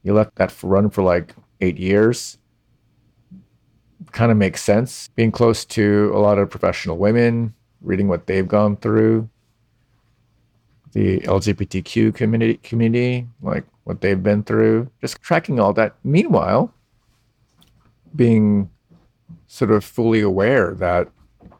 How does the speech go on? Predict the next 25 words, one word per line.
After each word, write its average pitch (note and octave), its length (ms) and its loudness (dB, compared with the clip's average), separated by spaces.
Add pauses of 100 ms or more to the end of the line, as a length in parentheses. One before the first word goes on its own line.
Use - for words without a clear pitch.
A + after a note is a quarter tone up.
(500)
like, - 200 0
when G2+ 140 0
I F#2+ 80 2
look F#2+ 280 -4
back F#2+ 280 0
at F#2 240 0 (360)
how F#2 160 0
lucky F#2+ 360 -2
I G2+ 220 2
was, - 500 -6 (500)
and G2 240 0
my G2+ 200 2
life G2 260 2
was G2+ 140 -4
changed F#2+ 420 -2
by F2 460 0 (880)
a F#2+ 120 2
Vietnam G2 600 0
War G2 300 2
vet, F2 320 -2 (1400)
a G2+ 140 0
white G2+ 360 0
man, F2+ 340 0
quote G2 200 -2
unquote F2 520 -2